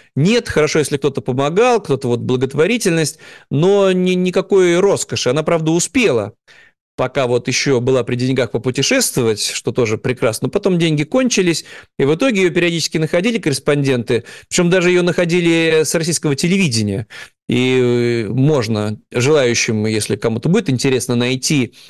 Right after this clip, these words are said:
Всё это есть в интернете. Сейчас уже, соответственно, её рассказы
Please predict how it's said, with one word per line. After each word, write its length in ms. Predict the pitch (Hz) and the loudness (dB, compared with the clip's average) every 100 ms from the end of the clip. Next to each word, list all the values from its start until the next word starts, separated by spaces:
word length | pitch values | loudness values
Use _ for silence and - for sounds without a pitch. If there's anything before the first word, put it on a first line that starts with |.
| - - | -20 -6
Всё 160 | 135 | -4
это 100 | 113 | 0
есть 300 | 127 113 - | 0 0 -2
в 20 | |
интернете. 380 | 117 143 214 - | -2 0 0 0
Сейчас 160 | 175 175 | -2 0
уже, 160 | 165 | 0
соответственно, 640 | 156 151 143 156 - 156 135 - - - - | 0 0 0 -2 -2 -2 -2 -6 -20 -12 -2
её 380 | 120 135 151 143 | 2 2 4 2
рассказы 760 | 151 - 175 127 113 104 104 | 2 0 -2 0 -2 -4 -6